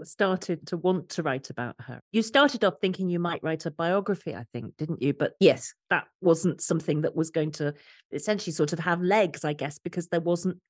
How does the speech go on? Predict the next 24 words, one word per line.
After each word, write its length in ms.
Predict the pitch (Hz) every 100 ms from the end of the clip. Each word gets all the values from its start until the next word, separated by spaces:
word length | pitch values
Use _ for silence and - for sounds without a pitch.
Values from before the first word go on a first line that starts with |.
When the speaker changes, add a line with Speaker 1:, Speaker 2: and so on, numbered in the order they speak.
| -
Speaker 1:
just 180 | 208 -
kind 160 | -
of 80 | 214 196
wasn't 360 | 185 190 175
enough 380 | 170 170 185 - -
that 160 | -
was 320 | 156 160 - - _ _ -
discoverable, 640 | 180 - 240 302 226 135
perhaps. 640 | - 120 117 - - - - - - - _ _ -
But 80 |
you 100 | 226
decided 540 | 269 285 - 302 349 320
that 120 | -
you'd 120 | - 240
take 260 | 247 247
her 60 | 247
into 240 | 233 240
fiction, 540 | 240 - - - 220 170
which 260 | - -
is 320 | 254 233 - - -
such 480 | - 359 247 - 247
a 60 |
kind 220 | 240 247
of 120 | 226